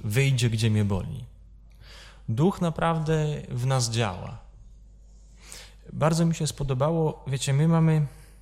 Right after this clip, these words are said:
no to pewnie wiecie, że Dominikanie trochę mają, y, taką tendencję do takich,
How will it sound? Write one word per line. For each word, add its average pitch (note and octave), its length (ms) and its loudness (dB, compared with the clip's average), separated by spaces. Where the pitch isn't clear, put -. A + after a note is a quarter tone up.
no E3+ 140 -4
to - 100 -8
pewnie B2 340 -2
wiecie, B2+ 220 -2
że A#2+ 100 -2
Dominikanie A#2 540 -2
trochę B2 240 -4
mają, A#2+ 520 -2
y, A2+ 40 -8
taką A#2 340 -4
tendencję B2 580 -2
do A#2 360 0
takich, - 500 -4